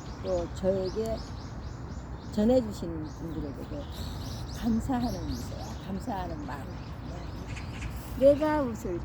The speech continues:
때 당신도 웃고 강아지조차 웃는다는 거 꼭 기억해 주시기 감사합니다. 새롭게 시작하는 월요일입니다. 네, 여러분, 월요일, 월, 화, 수, 목, 금. 네,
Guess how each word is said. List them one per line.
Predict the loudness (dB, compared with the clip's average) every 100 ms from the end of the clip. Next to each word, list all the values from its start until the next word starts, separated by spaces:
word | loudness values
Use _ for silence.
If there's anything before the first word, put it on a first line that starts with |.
| -6
때 | -6 -6 -6 -8 -8 -6 -4
당신도 | -2 -2 0 0 -2
웃고 | -2 -2 -4 -6 -6 -6 -6 -2
강아지조차 | 0 0 0 0 -2 -2 -4
웃는다는 | -2 -4 -4 -6 -6 -8 -8 -8 -10 -10 -8 -8 -8 -8 -6
거 |
꼭 | -6 -8 -8 -8 -8 -8 -8 -8 -8 -8 -8 -8 -6
기억해 | -6 -8 -8 -8 -8
주시기 | -8 -8 -6 -6 -8 -8 -10 -10 -8 -8 -8 -8 -8 -8
감사합니다. | -6 -4 -2 -2 -2 -2 -2
새롭게 | 0 0 0
시작하는 | 0 0 2 4 4 2 0 4
월요일입니다. | 8 8 6 4 2 0 -2 -6 -6 -8 -8 -8 -10 -8 -8 -8 -8 -8 -6
네, | -6
여러분, | -4 -4 -4 -4 -6 -8 -4
월요일, | -2 0 0 0 -2 0
월, | 0 2 2
화, | 0 -2
수, | -2 -4
목, | 0 0 0 -2 8
금. | 10 10 4 -8 -10
네, | -8